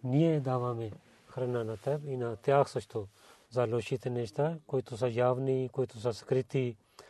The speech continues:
изоставете на тях. Не приближавайте до тях. И на този живот, на който Бог дава уен, да не убивате него, но с правото. И това е за заповеди,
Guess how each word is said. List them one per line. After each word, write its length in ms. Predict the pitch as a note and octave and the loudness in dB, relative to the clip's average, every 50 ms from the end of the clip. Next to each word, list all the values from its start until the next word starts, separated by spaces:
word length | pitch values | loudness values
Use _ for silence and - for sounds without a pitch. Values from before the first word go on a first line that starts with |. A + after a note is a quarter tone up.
| - - - _ _ _ - | -20 -20 -20 _ _ _ -6
изоставете 720 | C#3 B2+ B2+ B2+ - - - C#3 D3 D3+ E3 D3+ - D3+ | -4 -2 0 -2 0 4 6 6 8 8 6 4 4 4
на 140 | C3+ B2+ A#2 | 4 4 0
тях. 460 | - - A#2 A2 A#2+ C#3 C#3 - - - _ _ - _ _ - _ _ - _ _ _ - - - - | 0 0 2 2 2 2 2 -2 -12 -18 _ _ -20 _ _ -20 _ _ -20 _ _ _ -20 -20 -8 2
Не 140 | C#3 D3+ E3 | 4 4 4
приближавайте 840 | - - D3 C#3+ B2+ C3+ C3 B2 A#2 C#3 D3 D3+ D#3 D3+ - C#3+ | 6 4 4 4 6 4 2 6 10 10 10 10 8 6 4 2
до 80 | A#2+ G#2+ - _ | 2 2 -6 _
тях. 380 | - C3 A#2+ A#2+ C3 - - _ _ _ _ _ _ _ _ _ _ _ _ _ _ | 0 2 4 4 2 0 -4 _ _ _ _ _ _ _ _ _ _ _ _ _ _
И 160 | D#3+ C3 B2+ | -6 -6 -4
на 160 | A#2+ A#2+ A#2 G#2+ | -4 -4 -6 -6
този 380 | - - B2+ B2 A#2+ A#2+ B2 | -4 -4 -4 -2 -2 -4 -4
живот, 600 | A#2+ A2+ A2 G#2+ G#2+ A2 G#2+ B2+ C#3 D3 - - | -6 -6 -8 -10 -10 -4 0 2 2 2 0 -2
на 140 | C#3 C3 A#2+ | -4 -4 -2
който 300 | - C#3 B2+ - - B2+ | -2 -4 -4 -4 -6 -8
Бог 320 | A2 G#2 B2 B2 B2 A#2+ | -2 0 0 2 0 0
дава 380 | A2+ A#2 B2 B2 A#2+ B2 B2 A#2+ | -2 -2 -2 0 0 0 -2 -2
уен, 360 | A#2 A#2 A#2 C3 C3 B2+ B2 | -4 -4 -4 -2 -2 -4 -4
да 140 | A#2 B2 A#2+ | -4 -4 -4
не 60 | A#2 | -4
убивате 480 | A2+ A2 C3 D#3+ E3 D#3+ C#3+ - C#3 A#2+ | -4 -2 -2 -2 0 -2 -2 -2 -6 -6
него, 300 | A2+ A2 G#2 A#2 C#3 D#3 D3+ _ _ _ B2+ | -6 -6 -6 -6 -8 -8 -10 _ _ _ -10
но 80 | A#2+ | -10
с 360 | G#2+ - - B2 - - - - D3 _ _ _ _ _ _ _ _ _ _ A#2 A#2+ A#2+ _ | -8 -4 -6 -6 -6 -6 -18 -20 -20 _ _ _ _ _ _ _ _ _ _ -20 -20 -14 _
правото. 600 | - B2 A#2 A#2 A2 A2+ A2 - D3+ D#3+ F3 F3 _ _ - - - - _ _ - _ | -2 0 0 0 0 -2 -2 -2 -4 -4 -4 -8 _ _ -20 -20 -20 -20 _ _ -14 _
И 120 | C3 B2 A2+ | -6 -6 -6
това 360 | - - C#3+ D3 D3+ D3+ D3 | 2 4 6 6 8 6 6
е 160 | C3+ B2 B2 C#3+ E3 - - A2 | 4 2 -2 -6 -12 -18 -20 -20
за 160 | - - C3 A#2 | -8 -4 -4 0
заповеди, 680 | A2 A#2+ A2+ G2+ A#2+ A2+ A2+ A#2 G#2+ C3 D3+ D#3+ D#3 | 0 0 0 0 0 0 0 0 0 0 -2 -2 -4